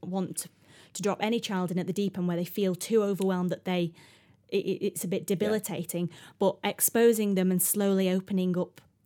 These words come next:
Speaker 1: their world and their, and the kind of those circles like we talked about before,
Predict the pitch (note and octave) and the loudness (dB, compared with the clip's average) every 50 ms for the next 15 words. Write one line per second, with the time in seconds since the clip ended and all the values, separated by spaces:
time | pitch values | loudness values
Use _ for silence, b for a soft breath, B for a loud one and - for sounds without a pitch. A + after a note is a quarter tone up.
0 | _ - - G3 F#3 F3+ E3 F3 G3+ G#3 F#3+ E3+ - E3+ F3 F#3+ F#3+ - - F#3 | _ -6 -2 0 0 0 2 2 4 4 4 2 2 0 -2 -2 -2 -2 -2 0
1 | F#3 F3+ E3+ E3+ D#3 - F3+ F3+ F3 E3+ E3+ F3 - - F3+ F3 F3 F3+ F#3 F3 | 0 0 0 -2 -4 -4 -2 -2 -2 -2 -2 -6 -6 -4 -4 -4 -2 -2 -2 -2
2 | E3+ - - - G3 F#3+ F#3+ F#3 - - E3 E3+ E3+ - - F3 - G3+ F3+ - | 0 0 -2 0 0 0 0 0 -2 -6 -6 -4 -4 -4 -4 -4 -4 -4 -4 -4
3 | - - E3+ - - F3+ - - G3 G3 D#3+ - F3 F3 | -4 -6 -8 -6 -6 -8 -4 -2 -2 -2 0 0 0 -2